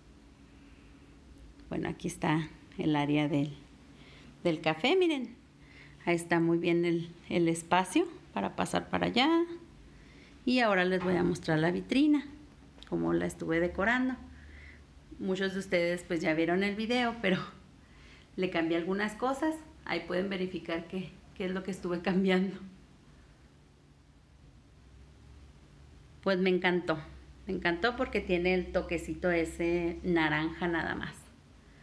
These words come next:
Un toquecito, pero está inundado de cuadritos blancos con negro. Y de hecho están como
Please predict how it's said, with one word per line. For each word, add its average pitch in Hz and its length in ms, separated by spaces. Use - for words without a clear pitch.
Un 190 160
toquecito, 277 800
pero 185 180
está 180 220
inundado 180 580
de 175 200
cuadritos 156 640
blancos 180 320
con 170 180
negro. 208 340
Y 196 160
de 180 240
hecho 180 220
están 196 300
como 180 520